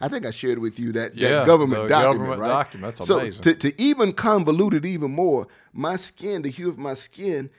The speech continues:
Speaker 1: is black, but because I come from Morocco or maybe even Egypt,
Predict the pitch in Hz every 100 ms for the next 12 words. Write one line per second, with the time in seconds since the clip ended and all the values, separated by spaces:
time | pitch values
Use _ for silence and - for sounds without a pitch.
0 | _ 120 110 147 151 127 120 - 127 147
1 | 123 117 - 139 127 113 92 92 113 165
2 | - - - 120 _ _ _ _ _ 120
3 | 123 147 135 131 117 101 - 175 143 90
4 | -